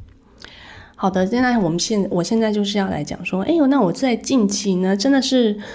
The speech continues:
无意间发现了一个对我来说育儿，在育儿路上帮助非常非常大的一个 podcast 节目。那这个节目呢是，呃，起点文化他们录制了一系列的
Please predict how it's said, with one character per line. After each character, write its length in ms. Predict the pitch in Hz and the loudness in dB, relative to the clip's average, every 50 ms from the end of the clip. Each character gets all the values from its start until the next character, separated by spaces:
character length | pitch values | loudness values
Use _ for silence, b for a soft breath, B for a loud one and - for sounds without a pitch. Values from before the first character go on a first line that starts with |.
| B B B | B B B
无 160 | - 202 226 | 2 4 4
意 60 | 254 262 | 4 4
间 220 | 254 262 240 233 | 4 2 0 0
发 220 | 233 240 220 226 | 0 -2 -2 -2
现 220 | 220 - 226 214 196 | -4 -4 -2 -2 -2
了 100 | 180 170 | -2 -2
一 140 | 170 175 180 | -4 -6 -4
个 500 | - 196 185 180 170 165 160 - 208 220 - - - | -2 -2 0 0 -2 -4 -4 -6 -8 -10 -12 -16 -2
对 80 | - 294 254 | 0 2 2
我 100 | 208 190 | 4 2
来 180 | 175 170 175 | 2 0 -2
说 240 | 180 - - 208 208 | -2 -2 -2 -2 0
育 160 | 220 226 208 190 | 0 0 0 -2
儿， 80 | 185 - | -2 -4
在 280 | - - 220 208 202 | -6 -6 -4 -2 0
育 200 | 196 202 208 196 | 0 0 0 0
儿 40 | 196 | 0
路 160 | 196 175 165 | 0 -2 -4
上 560 | 170 - - 196 180 165 156 - 202 202 - - - | -4 -4 -6 -6 -6 -6 -8 -10 -10 -12 -14 -14 -10
帮 220 | - 185 185 190 | -6 -4 -4 -4
助 180 | 196 196 190 180 | -2 -2 -4 -4
非 380 | 185 - 196 185 185 180 175 175 | -2 -4 -4 -4 -2 -2 -4 -6
常 260 | - - 165 147 151 170 | -4 -6 -8 -8 -8 -10
非 240 | - 180 175 170 | -8 -8 -8 -6
常 340 | 180 - - 175 156 151 156 | -8 -8 -10 -10 -10 -10 -8
大 320 | 165 196 190 175 156 156 160 | -6 -6 -6 -6 -6 -8 -10
的 160 | - 165 160 | -10 -10 -8
一 160 | 156 165 170 | -8 -8 -8
个 180 | - 180 170 170 | -6 -8 -8 -8
podcast 540 | - - 180 175 - 190 175 - - 165 | -8 -10 -10 -8 -8 -12 -12 -12 -14 -14
节 220 | 165 - 165 175 170 | -12 -10 -10 -8 -6
目。 180 | 170 180 175 - B B B B B B B B B B B | -6 -6 -8 -8 B B B B B B B B B B B
那 120 | - 277 277 | -2 -2 2
这 140 | 269 294 277 | 2 2 2
个 80 | 269 | 2
节 180 | 269 240 208 202 | 2 2 2 2
目 160 | 226 247 240 | 2 2 2
呢 140 | 226 220 214 | 2 0 0
是， 720 | 214 - 233 240 233 220 208 202 190 185 180 180 170 - - | -2 -2 -2 -2 0 0 0 0 0 0 -2 -4 -6 -8 -8
呃， 180 | - 190 180 165 | -6 -6 -6 -6
起 320 | 156 - - - 196 220 | -6 -6 -4 -2 -2 0
点 280 | 233 269 233 180 160 160 | 0 0 0 0 -2 -4
文 200 | 151 143 151 175 | -6 -6 -6 -10
化 440 | 185 - - 202 185 170 160 160 214 202 | -10 -8 -6 -4 -4 -4 -6 -6 -8 -8
他 100 | 214 208 | -8 -4
们 380 | 214 208 196 185 170 165 196 B B B B B B B B | -4 -2 -2 -2 -4 -6 -8 B B B B B B B B
录 260 | 294 302 302 269 233 | 2 4 4 6 4
制 340 | 202 - - - 254 254 233 | 2 0 -2 -2 0 2 2
了 160 | 202 190 175 | 2 2 0
一 140 | 170 165 170 | 0 -4 -4
系 280 | 190 202 - - 240 226 | -6 -6 -6 -4 -4 -4
列 260 | 220 226 214 202 185 | -2 -2 -2 -2 -4
的 600 | 190 190 185 180 180 180 185 196 196 202 202 | -4 -6 -8 -8 -6 -6 -6 -6 -6 -6 -8